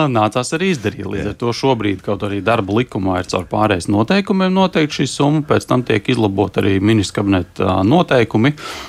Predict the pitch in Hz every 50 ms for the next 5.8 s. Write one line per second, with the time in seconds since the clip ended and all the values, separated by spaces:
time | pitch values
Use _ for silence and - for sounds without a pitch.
0 | - - - 107 110 113 117 123 127 110 104 - - - - 98 90 - - 95
1 | 95 - - - - 101 95 95 95 92 95 104 104 104 98 95 92 90 90 90
2 | - 107 104 92 85 - - 101 92 85 82 85 - - - - - - - -
3 | - - - - - - - - - - - - - - - - - - 185 196
4 | - - - - - - - - - - - - - 143 - 117 104 95 87 -
5 | 120 101 - - - - - - - - - - - - -